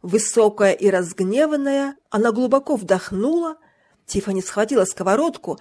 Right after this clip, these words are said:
и, вскакивая на ноги, замахнулась. Она задела высокую фигуру. Это только напоминало удар, но королева пошатнулась, как горячий воздух над дорогой, и закричала.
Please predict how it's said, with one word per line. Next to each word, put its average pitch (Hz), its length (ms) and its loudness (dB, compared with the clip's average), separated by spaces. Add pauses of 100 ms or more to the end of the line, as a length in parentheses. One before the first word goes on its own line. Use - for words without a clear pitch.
(180)
и, 240 100 -2
вскакивая 214 640 2
на 294 160 2
ноги, 220 220 0
замахнулась. 202 840 -2 (520)
Она 208 260 -2
задела 269 520 2
высокую 226 480 -2
фигуру. 226 560 -6 (360)
Это 359 240 0
только 359 380 -2
напоминало 349 720 -2
удар, 226 480 0 (420)
но 185 160 -6
королева 208 500 2
пошатнулась, 214 920 -4 (320)
как 208 240 -4
горячий 220 460 0
воздух 196 520 -2
над 175 180 -8
дорогой, 175 520 -8 (520)
и 320 240 2
закричала. 196 1200 -4